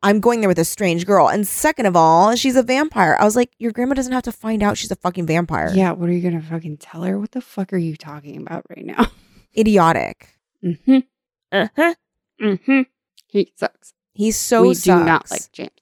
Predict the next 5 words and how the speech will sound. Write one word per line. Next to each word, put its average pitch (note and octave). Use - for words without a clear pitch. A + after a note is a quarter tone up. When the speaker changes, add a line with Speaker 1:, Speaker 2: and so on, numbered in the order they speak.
Speaker 1:
No, A3+
I B3+
Speaker 2:
The A#3+
moment, C4+
like, G#3